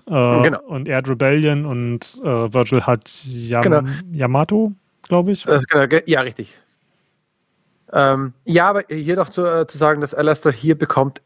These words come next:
Speaker 2: er, ähm, aus der Brust einer Statue direkt recht zu Beginn.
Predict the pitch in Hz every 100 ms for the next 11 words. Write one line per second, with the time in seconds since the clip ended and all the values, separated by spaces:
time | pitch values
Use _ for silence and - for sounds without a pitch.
0 | _ 131 123 127 123 - - _ - 123
1 | 117 - 120 139 - _ - 127 120 -
2 | 120 143 - 123 120 - 127 135 - 127
3 | 107 - 131 123 - 127 127 - 135 117
4 | 127 131 147